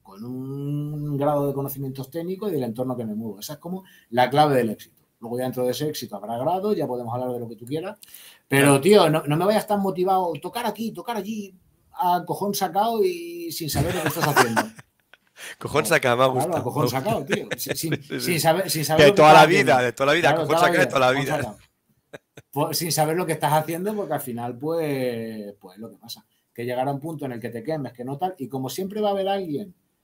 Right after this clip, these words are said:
Speaker 1: preparado para sustituirte, porque siguen llegando hordas de gente con la misma
Speaker 2: Claro.
Speaker 1: manera de actuar y de pensar,
Speaker 2: Claro,
Speaker 1: ¿sabes?
Speaker 2: tío. Eh, eh, eh, eh, eh, vamos a, a ir cerrando el, el tema, que,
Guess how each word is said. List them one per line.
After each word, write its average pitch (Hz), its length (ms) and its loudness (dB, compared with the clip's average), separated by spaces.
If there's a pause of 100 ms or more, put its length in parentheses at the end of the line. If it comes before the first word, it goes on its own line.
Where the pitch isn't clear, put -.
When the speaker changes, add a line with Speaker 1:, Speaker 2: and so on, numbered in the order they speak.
(240)
Speaker 1:
preparado 120 420 -2
para 160 120 -6
sustituirte, 143 680 -8 (180)
porque 113 360 -8
siguen 147 280 -2
llegando 151 380 2
hordas 147 320 0
de 135 100 -2
gente 143 300 -6
con 147 140 -6
la 123 80 -4
misma 127 220 -6
Speaker 2:
Claro. 117 140 -4
Speaker 1:
manera 110 140 -6
de 110 60 -6
actuar 117 300 -10
y 107 40 -8
de 98 80 -12
pensar, 104 320 -20 (420)
Speaker 2:
Claro, 120 260 -6
Speaker 1:
¿sabes? - 100 -20
Speaker 2:
tío. - 100 -20 (1500)
Eh, 139 280 0 (200)
eh, 135 240 -6 (100)
eh, 131 300 -8
eh, 131 320 -12
eh, 123 340 -10 (320)
vamos 147 360 -8
a, 147 360 2
a 135 100 -2
ir 143 120 -6
cerrando 139 420 -2
el, 131 140 -6
el 120 180 -8
tema, 165 380 -6
que, 113 560 -8